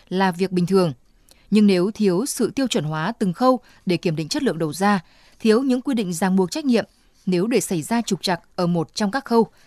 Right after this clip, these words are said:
sẽ rất dễ dẫn đến tình trạng việc ai người ấy làm, và đèn tín hiệu sẽ tiếp tục là đứa con chung của năm cha ba mẹ. Hậu quả cuối cùng không ai khác, người dân, người tham gia giao thông luôn là người hứng chịu. Ùn tắc do đèn dở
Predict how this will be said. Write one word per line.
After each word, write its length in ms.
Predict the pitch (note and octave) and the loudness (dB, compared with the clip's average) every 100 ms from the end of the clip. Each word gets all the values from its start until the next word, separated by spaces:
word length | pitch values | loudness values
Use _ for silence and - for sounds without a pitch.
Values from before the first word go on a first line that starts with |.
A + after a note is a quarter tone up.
| _ | _
sẽ 320 | - - E3 G3 | -10 -4 -2 -2
rất 160 | A#3+ | -4
dễ 320 | G3+ F3+ F#3+ | -2 -2 -2
dẫn 220 | B3 - G#3+ | -4 -2 0
đến 280 | F#3+ A3 D4+ | 2 0 -2
tình 160 | G#3 | -4
trạng 240 | E3 F3+ D#3+ - - | -2 -2 -4 -8 -8
việc 260 | F3+ G3 - | 0 0 2
ai 240 | A3+ B3 | 0 0
người 240 | A3+ F#3+ E3 | 0 0 0
ấy 80 | F#3 | 0
làm, 240 | A3+ F#3 - - - - - | 0 -2 -6 -16 -20 -20 -2
và 80 | G3 | 2
đèn 180 | F#3+ F3 | 2 2
tín 140 | E3+ | 2
hiệu 280 | A#3 A3 - _ _ | 4 4 2 _ _
sẽ 160 | - F3+ | -6 -4
tiếp 180 | D#4 D#4+ | -2 0
tục 160 | A3 - | 0 -2
là 220 | - E3+ E3 | -4 -2 0
đứa 220 | D#3+ G3+ | 0 -2
con 200 | B3+ A#3 | 2 0
chung 240 | - C4 F#3+ _ | 2 0 -2 _
của 240 | - F3 C#3 | 0 0 0
năm 260 | D3+ F#3 | -2 -4
cha 220 | F3 G3 | -2 -2
ba 140 | E3+ F3 | 0 0
mẹ. 240 | E3 D3+ _ _ _ _ _ _ - | 0 -2 _ _ _ _ _ _ -2
Hậu 140 | G3+ | 0
quả 160 | G3+ D#3 | 2 2
cuối 240 | - F3+ | 2 0
cùng 280 | - G#3 D3+ - | 4 2 2 -6
không 200 | - G3 | -4 -4
ai 140 | F#3 | -4
khác, 300 | - A#3 D4+ _ _ _ | -2 -4 -4 _ _ _
người 140 | - G#3 | 2 4
dân, 240 | C4 C4+ A#3 | 4 0 -2
người 140 | - F#3 | -2 -2
tham 180 | A3+ A#3 | 0 0
gia 140 | A#3+ | 0
giao 140 | A#3+ | -2
thông 220 | A#3+ B3 A#3+ - _ _ | 0 2 0 -2 _ _
luôn 320 | G3+ A#3+ B3 | 0 4 4
là 140 | F3+ E3 | 2 -2
người 200 | D#3+ C#3+ | -2 -4
hứng 180 | D#3+ | -4
chịu. 280 | G#3 B3+ F3 - _ _ _ _ _ | -2 0 0 -4 _ _ _ _ _
Ùn 240 | G#3 F3+ | 2 2
tắc 180 | D#3 C#4 _ _ | 2 -6 _ _
do 180 | - A3 | -2 0
đèn 220 | G#3 E3+ | 2 0
dở 300 | D3 F3 D3+ | 0 0 -2